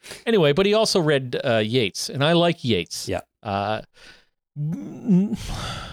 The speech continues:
Speaker 1: I, I started, I read a bunch of Yeats because of, uh, his poem Hyperion. And, uh, there was a, no-, a set of novels about, called Hyperion.
Speaker 2: Mm-hmm.
Speaker 1: And the last word, uh, that Yeats ever wrote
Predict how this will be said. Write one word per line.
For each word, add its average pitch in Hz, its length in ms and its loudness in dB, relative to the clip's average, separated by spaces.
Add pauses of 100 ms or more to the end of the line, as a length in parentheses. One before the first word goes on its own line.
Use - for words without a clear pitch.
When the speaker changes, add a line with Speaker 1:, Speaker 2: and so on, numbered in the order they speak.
(220)
Speaker 1:
I, - 180 0
I 165 120 2
started, 170 400 2
I 143 140 4
read 185 220 2
a 175 60 0
bunch 156 280 0
of 131 60 0
Yeats 123 260 2
because 110 420 -2
of, 104 320 0
uh, 95 580 2
his 110 400 -2
poem 113 300 0
Hyperion. 123 680 0 (600)
And, 101 640 -2
uh, 95 240 -2
there 98 100 -2
was 95 140 -2
a, 98 60 0
no-, 104 280 0
a 110 40 -6
set 117 160 0
of 98 80 0
novels 117 560 0
about, 123 320 -12
called 131 240 0
Hyperion. 151 680 0
Speaker 2:
Mm-hmm. 127 380 0
Speaker 1:
And 113 100 -4
the 110 80 2
last 131 400 2
word, 131 380 2 (100)
uh, 113 200 2
that 107 140 0
Yeats 110 420 0
ever 123 260 2
wrote 110 460 2